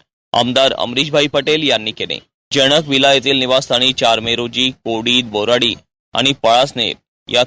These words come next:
तीन जिल्हा परिषद गटातील कार्यकर्त्यांचा व जनतेचा मेळावा घेण्यात आला. त्यावेळी ते बोलत होते.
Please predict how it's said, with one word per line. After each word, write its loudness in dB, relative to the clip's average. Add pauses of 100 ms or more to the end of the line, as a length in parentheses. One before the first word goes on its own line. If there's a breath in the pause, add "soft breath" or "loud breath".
(140)
तीन 0
जिल्हा 0
परिषद -2
गटातील -2
कार्यकर्त्यांचा 0 (400)
व 0
जनतेचा 2
मेळावा 2
घेण्यात -8
आला. -6 (160)
त्यावेळी 2
ते -2
बोलत -6
होते. -6